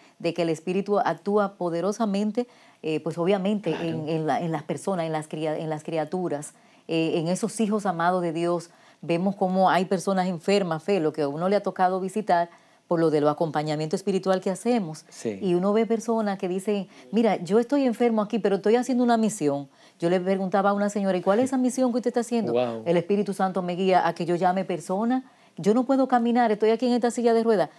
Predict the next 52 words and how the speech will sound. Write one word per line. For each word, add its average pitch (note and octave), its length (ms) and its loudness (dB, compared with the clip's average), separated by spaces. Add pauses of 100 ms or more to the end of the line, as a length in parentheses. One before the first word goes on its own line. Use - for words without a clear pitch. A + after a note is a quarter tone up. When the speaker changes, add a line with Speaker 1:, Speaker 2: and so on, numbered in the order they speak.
(180)
Speaker 1:
pero F#3 180 2
yo F#3 140 4
llamo C4+ 240 0
a C4 40 4
alguna A#3 220 2
persona G3+ 340 -2
y F#3 40 -2
le F3+ 80 -2
digo, F#3+ 180 -2
'Mira, C#4+ 220 0
tú A#3+ 80 -6
vas C4 160 0
para C#4+ 160 0
la D4 40 0
misa D4 300 0
esta C#4 160 -2
ma-, B3+ 180 -2
eh, G#3+ 200 -6
Speaker 2:
Esa E3+ 160 2
Speaker 1:
la - 60 4
misa G3 160 4
es C#3 40 6
a C3 40 4
las C3 80 4
Speaker 2:
entendido D#3 200 6
su C3 60 4
Speaker 1:
nueve'". - 140 6
Speaker 2:
misión. B2 600 0
Speaker 1:
"Óyeme, F#3 400 2
la F3+ 120 6
misa A3 240 2
es C#4 60 4
a - 20 2
las C#4 120 2
nueve D4 240 4
de C#4+ 80 4
la C4 80 4
mañana A#3+ 540 0 (300)
y, F#3 260 4
y F#3 60 0
tú A3+ 160 0
no D4+ 100 4
has C#4+ 80 4
ido". E3 300 2
Eh, D#3 160 0
entonces E3+ 420 -4
ahí E3+ 320 4
ella F3+ 160 2
está D#3 200 -4
haciendo C#4 380 0
una C4 120 2
misión F#3+ 420 -2